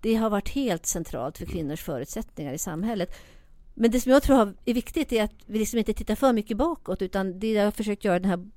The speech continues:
boken, det är att visa, ja, men det här är en modern forskning. Det här, här är resonemangen som förs nu. Och det vet ju ni också, tittar man ut nu över världen så kommer de här frågorna tillbaka. Ojämlikhetens problem, det centrala är att satsa på kvinnors utbildning och så vidare, kommer tillbaka som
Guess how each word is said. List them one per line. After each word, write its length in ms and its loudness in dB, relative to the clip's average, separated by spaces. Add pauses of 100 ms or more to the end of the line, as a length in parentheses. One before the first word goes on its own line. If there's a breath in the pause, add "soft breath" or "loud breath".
(100)
boken, 360 -2
det 80 -2
är 40 0
att 120 -8
visa, 320 -4 (580 soft breath)
ja, 80 -2
men 80 4
det 60 4
här 140 0
är 80 0
en 80 0
modern 380 -2
forskning. 440 -10
Det 80 -6
här, 220 -4
här 220 -2
är 80 0
resonemangen 640 -4
som 120 -8
förs 340 -6
nu. 340 0 (320 loud breath)
Och 120 -2
det 80 0
vet 240 0
ju 40 0
ni 200 0
också, 280 -6
tittar 300 -6
man 140 -2
ut 260 -2
nu 100 -4
över 160 -2
världen 320 -2
så 100 -8
kommer 400 2
de 120 0
här 100 -2
frågorna 380 -4
tillbaka. 640 -2
Ojämlikhetens 800 -4
problem, 480 -4 (360 loud breath)
det 80 -8
centrala 680 0
är 80 2
att 80 -6
satsa 320 -6
på 80 -10
kvinnors 460 -4
utbildning 640 -4
och 100 -8
så 100 -12
vidare, 360 -4
kommer 300 -4
tillbaka 580 -2
som 360 -8